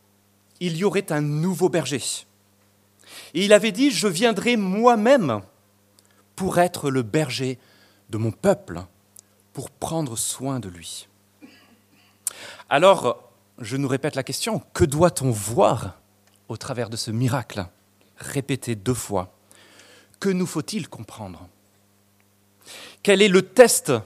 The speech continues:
optique à ne pas rater ici ? Qui est Jésus, cet homme profondément ému, pris aux tripes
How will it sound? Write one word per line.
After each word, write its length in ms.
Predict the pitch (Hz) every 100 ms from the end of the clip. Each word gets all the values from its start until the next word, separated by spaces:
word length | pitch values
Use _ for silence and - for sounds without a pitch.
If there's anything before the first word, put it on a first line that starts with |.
| _ _ _ -
optique 580 | 202 202 - 185 - 120 98 _ _ _ _ _ -
à 120 | 143
ne 120 | 147
pas 320 | 143 - 180
rater 560 | 147 - 135 - 117 107 - - -
ici ? 540 | 139 - 120 - - _ _ _ _ _ _ _ _ _ _ _ _ _ _ - - - - - -
Qui 200 | - 254
est 80 | 233
Jésus, 720 | 151 214 156 269 - - - _ _ _ _ _ - _ -
cet 440 | - 185 175 - -
homme 240 | 208 180
profondément 760 | - - - 185 165 160 160 - _ _ -
ému, 560 | 196 185 202 - - - _ _ _ _ _ _ _ _ -
pris 280 | - 233
aux 60 | 196
tripes 500 | - - 269 214 127